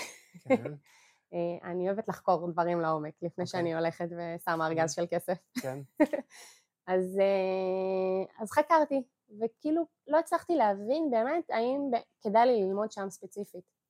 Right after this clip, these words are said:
Speaker 2: וככה כל פעם הייתי מתקשרת אליהם, מקבלת הצעת מחיר, מתקשרת לעוד בית ספר, מקבלת הצעת מחיר, ולא
Speaker 1: אבל
Speaker 2: עושה עם זה
Speaker 1: במהלך
Speaker 2: כלום.
Speaker 1: רגע, שנייה, עצירה. במהלך הדבר הזה את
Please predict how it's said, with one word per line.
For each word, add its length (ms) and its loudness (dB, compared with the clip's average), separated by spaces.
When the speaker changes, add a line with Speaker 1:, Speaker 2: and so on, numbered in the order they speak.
Speaker 2:
וככה 300 -2
כל 220 2
פעם 180 2
הייתי 180 -2
מתקשרת 560 -2
אליהם, 240 0
מקבלת 360 -2
הצעת 300 -10
מחיר, 380 -8
מתקשרת 440 -12
לעוד 200 -2
בית 120 -8
ספר, 280 -14
מקבלת 380 -12
הצעת 280 -12
מחיר, 260 -8
ולא 160 -2
Speaker 1:
אבל 80 6
Speaker 2:
עושה 200 2
עם 120 2
זה 80 0
Speaker 1:
במהלך 160 0
Speaker 2:
כלום. 220 0
Speaker 1:
רגע, 180 -2
שנייה, 380 -10
עצירה. 500 -4
במהלך 380 -10
הדבר 180 -2
הזה 140 0
את 60 -4